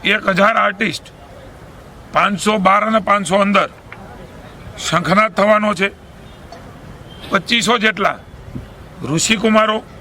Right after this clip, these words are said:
બ્રહ્મદેવતાઓ દ્વારા મંત્રોચ્ચાર થવાનો છે.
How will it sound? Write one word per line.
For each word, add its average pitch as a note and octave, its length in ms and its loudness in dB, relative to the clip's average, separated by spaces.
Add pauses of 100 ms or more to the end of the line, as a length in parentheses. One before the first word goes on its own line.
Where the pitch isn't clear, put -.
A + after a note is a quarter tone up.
(1120)
બ્રહ્મદેવતાઓ G#3 760 2
દ્વારા G#3 360 2 (840)
મંત્રોચ્ચાર G3+ 640 2
થવાનો G#3 400 4
છે. G3 140 0